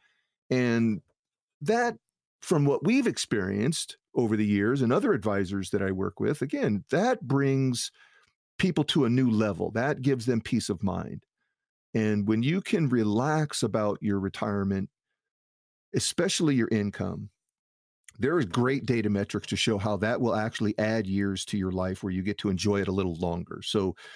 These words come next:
really understanding the situation in all, taking all those accounts for, you know, what it is, what does it take to get there and actually build a plan that will sustain you, but not just sustain you, but let you thrive.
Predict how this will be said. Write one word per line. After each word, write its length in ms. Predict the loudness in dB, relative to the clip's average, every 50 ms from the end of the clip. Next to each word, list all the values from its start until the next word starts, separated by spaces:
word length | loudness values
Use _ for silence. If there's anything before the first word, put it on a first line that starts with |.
| -20 -20 _ _ -2
really 300 | 0 2 2 2 2 2
understanding 540 | 2 2 0 2 2 2 2 2 2 2
the 80 | 2 0
situation 640 | 2 0 -2 0 0 0 2 2 2 0 0 0
in 120 | 0 2 2
all, 380 | 2 2 2 2 0 0 -2 _ -14 -20 -20 -20 _ -4
taking 320 | -2 -2 0 0 0 2 2
all 200 | 2 2 2 2
those 240 | 2 2 2 2 0
accounts 560 | -2 -2 -2 -2 0 0 0 -2 -2 -4 -6
for, 640 | -6 -2 -2 0 2 4 4 4 4 2 0 -2 -4 _ _ _ _ _ _ _ _ _ _ _ 0
you 100 | 2 2
know, 80 | 2
what 300 | 2 0 0 0 0 0
it 100 | 0 -2 -4
is, 120 | -4 -4
what 180 | 0 0 2 2
does 140 | 2 0 0
it 120 | -4 -2
take 280 | -2 -2 -2 -2 -4 -4
to 100 | -6 -4
get 340 | -2 0 -2 -2 -2 _
there 400 | -2 -2 0 0 -2 -4 -6 -8 -4
and 140 | -2 -2 0
actually 360 | 0 0 -2 -2 -2 -2 -2
build 320 | 0 0 2 2 2 0 0
a 40 |
plan 440 | -4 -4 -4 -4 -2 -2 -2 -2 -2
that 160 | -2 -2 -2
will 140 | -2 -4 -4
sustain 600 | -4 -4 -6 -6 -6 -4 -2 -2 0 0 0 0
you, 140 | 0 0 0
but 160 | -2 -2 0
not 180 | 0 -2 -2 0
just 220 | -2 -2 -2 -2
sustain 440 | -4 -4 -6 -2 -2 -2 0 0 0
you, 120 | 0 0 0
but 160 | 0 0 0
let 160 | 0 0 0
you 120 | 0 -4 -4
thrive. 580 | -4 -4 -4 -4 -2 -2 -4 -4 -4 -4 -6